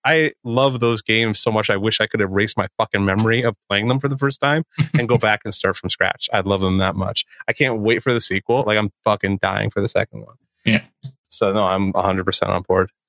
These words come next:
Speaker 1: Uh, I'm glad you're getting back to it finally and playing those.
Speaker 2: Yes, me too.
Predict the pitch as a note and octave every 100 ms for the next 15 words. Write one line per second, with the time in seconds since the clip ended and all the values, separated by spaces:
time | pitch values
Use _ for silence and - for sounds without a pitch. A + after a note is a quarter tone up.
0 | _ - F#2 G2+ G#2 G#2 G2+ G2 G2 F#2
1 | F#2 G2+ - - F#2 F#2+ G2 G#2+ - G2
2 | - G2 G2+ F#2 A2 - _ _ _ _
3 | B2+ - - - - - - _ D3 D#3+
4 | -